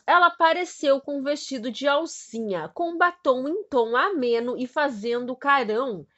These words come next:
Ela deixou os fãs impressionados com sua jovialidade e beleza. Em uma das fotos, ela ousou.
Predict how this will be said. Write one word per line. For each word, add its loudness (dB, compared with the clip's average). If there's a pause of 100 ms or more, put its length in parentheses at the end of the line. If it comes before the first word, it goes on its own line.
(140)
Ela 2
deixou -4
os -8
fãs 0
impressionados -4
com -8
sua -2
jovialidade 0
e -2
beleza. 0 (300)
Em -2
uma 0
das -2
fotos, 0
ela 6
ousou. 0